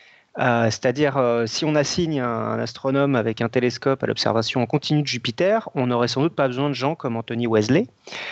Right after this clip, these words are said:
Mais, euh, mais la justification scientifique d'une telle découverte n'est pas suffisante pour justifier une observation en continu. Et, euh, et donc on est bien content d'avoir quelqu'un s'il arrive quelque chose,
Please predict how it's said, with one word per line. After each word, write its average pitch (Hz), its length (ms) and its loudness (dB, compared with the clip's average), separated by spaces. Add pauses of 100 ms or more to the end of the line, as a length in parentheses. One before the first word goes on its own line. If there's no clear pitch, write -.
(380)
Mais, 156 340 0
euh, 123 540 0
mais 123 100 -4
la 123 100 2
justification 151 680 -4
scientifique 170 640 -2 (240)
d'une 117 200 -4
telle 123 200 2
découverte 123 460 0
n'est 135 60 2
pas 143 100 2
suffisante 151 540 -2
pour 127 140 -4
justifier 127 440 -2
une 156 80 2
observation 123 560 2
en 151 40 0
continu. 151 400 0 (1300)
Et, 139 280 2
euh, 107 60 4 (680)
et 131 100 -4
donc 139 160 2
on 143 80 4
est 123 80 4
bien 170 160 2
content 160 400 0 (240)
d'avoir 117 240 2
quelqu'un 123 320 -2
s'il 101 240 -6
arrive 101 220 -2
quelque - 180 -6
chose, 196 320 2